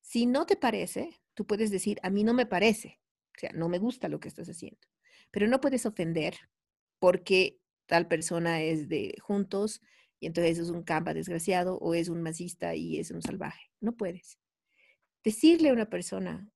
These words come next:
que es salvaje, más allá de discriminación, que tenemos una ley contra todo, toda discriminación, decirle a una persona que es un, no sé, un camba X X X, no sé qué, es difamación.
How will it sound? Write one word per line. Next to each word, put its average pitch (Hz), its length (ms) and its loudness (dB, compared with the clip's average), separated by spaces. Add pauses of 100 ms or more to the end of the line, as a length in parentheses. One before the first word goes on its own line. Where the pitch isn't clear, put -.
que 185 100 -4
es 190 80 -6
salvaje, 175 500 -4
más 233 200 0
allá 226 180 2
de 208 120 2
discriminación, 180 680 -6
que - 100 -8
tenemos 180 340 -6
una 170 140 -6
ley 165 180 2
contra 170 260 -6
todo, - 520 -2
toda 180 240 -6
discriminación, 175 800 -8 (320)
decirle 277 380 8
a 269 40 6
una 247 160 6
persona 190 840 0
que 180 100 -2
es 180 140 -4
un, 175 380 -6
no 185 120 -8
sé, - 340 -6 (120)
un 73 300 -12
camba - 440 -8 (1200)
X 175 280 -8
X 180 260 -4
X, 170 360 -2
no - 80 -6
sé - 140 -12
qué, 220 260 -8 (1200)
es 277 200 10
difamación. 196 540 2